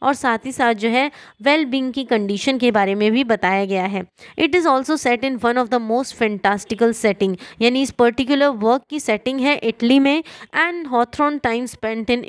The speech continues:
Italy। And इस पर्टिकुलर वर्क में जो है ये भी बताया गया है कि किस तरीके से जो है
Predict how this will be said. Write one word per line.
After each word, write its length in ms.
Italy। 260
And 120
इस 100
पर्टिकुलर 380
वर्क 300
में 140
जो 100
है 240
ये 120
भी 100
बताया 340
गया 160
है 80
कि 120
किस 260
तरीके 320
से 160
जो 120
है 140